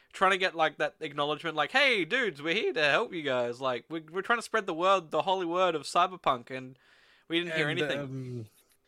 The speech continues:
Speaker 1: We're given the
Speaker 2: it
Speaker 1: cold
Speaker 2: is
Speaker 1: shoulder.
Speaker 2: great. It is great seeing people finally play it, though, like, getting the recognition the
Speaker 1: Yeah.
Speaker 2: game deserves now.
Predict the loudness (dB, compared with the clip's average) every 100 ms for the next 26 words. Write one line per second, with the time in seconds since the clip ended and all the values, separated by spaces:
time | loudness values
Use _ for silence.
0 | -20 -20 -10 -4 -2 -2 0 6 6 6
1 | 4 4 4 2 -4 _ _ _ _ _
2 | _ _ _ -2 0 0 -2 0 0 -2
3 | -2 -2 0 0 0 -4 -2 -2 -2 -4
4 | -2 -2 -2 -6 -4 -4 -4 -4 -4 -4
5 | -4 -4 -4 -6 -6 -4 -2 0 0 0
6 | -4 -6 -4 -4 -4 -4 -4